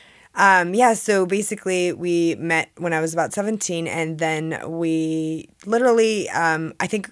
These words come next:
we were really drawn to each other, and we were both athletes, and, um, you know, the signs were there in the beginning, yet I didn't really know them because I had never been around that, that, and I just had so much love in my heart.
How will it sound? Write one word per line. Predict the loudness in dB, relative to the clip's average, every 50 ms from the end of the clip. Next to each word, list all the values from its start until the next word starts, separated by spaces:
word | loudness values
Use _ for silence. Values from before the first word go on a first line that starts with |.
| -16 -12
we | -8 -4 -2 0
were | 0 0
really | 2 2 2 2 0
drawn | 0 0 -2 -2 -2 -4
to | -6 -6 -6
each | -6 -6 -4
other, | -2 0 0 -2
and | -2 -4 -4 -4
we | -2 -2
were | -2
both | -2 -4 -4 -4
athletes, | -4 -6 -6 -6 -8 -8 -8 -8 -10 -10 -12 -12 -12 -10
and, | -8 -6 -4 -4 -4 -4 -6 -8 -8 -10 -12 -12 -8
um, | -6 -4 -2 -2 -2 -2 -4 -6 -6 -8 -10 _ _ _ _ _ -20 -20 -20 -20 -20 _ _ _ _ _ _ _ _ _
you | 0 2
know, | 4 4 4
the | 2 2
signs | 2 2 4 4 4 2 0 -2 -2
were | -2 0 0 0 2
there | 2 2 4 4 4
in | 2 2
the | 0 -2
beginning, | -4 -2 -2 -2 0 0 0 -2 -2 -4 -4 0
yet | 2 2 2 2 0
I | 0 2
didn't | 2 0 0 -2 -2
really | -2 0 0 0 -2 -2
know | -4 -4 -2 0 0 0
them | 2 2 2 2 2
because | 0 -2 -2 -4 -4 -2
I | 0 0 0
had | 0 -2 -2
never | -4 -4 -4 -6 -4
been | -4 -4 -4 -4
around | -4 -4 -6 -6 -6 -6 -6 -8 -10 -12 -16 _ _ _ _ _ _ _ -2
that, | 0 0 0 -2 -6 _ _ _ _ -6 0
that, | 2 4 4 2 2 -2 -6
and | -8 -6 -4 -2
I | -2 -2 -4 -4 -8 -10 -14 -20 -20 _ -18 -12
just | -6 -4 -4 -4 -4 -6
had | -8 -8 -8 -6 -6
so | -8 -8
much | -8 -8 -10 -10
love | -8 -8 -8 -8
in | -8 -10
my | -10 -10
heart. | -8 -8 -8 -8 -8 -10